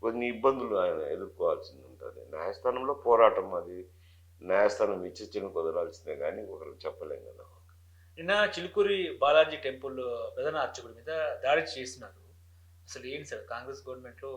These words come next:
Speaker 2: ఈ దాడులు అంటే ఏం చెప్తారు?
Speaker 1: అంటే అక్కడ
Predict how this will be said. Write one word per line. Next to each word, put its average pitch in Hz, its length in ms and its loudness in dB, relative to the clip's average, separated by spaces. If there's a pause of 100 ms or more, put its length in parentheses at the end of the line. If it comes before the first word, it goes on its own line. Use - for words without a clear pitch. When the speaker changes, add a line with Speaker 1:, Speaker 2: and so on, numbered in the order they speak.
Speaker 2:
ఈ - 80 -20
దాడులు 120 320 -12
అంటే 120 220 -18
ఏం 107 140 -18
చెప్తారు? - 380 -20 (1400)
Speaker 1:
అంటే - 240 -8 (160)
అక్కడ 90 220 -4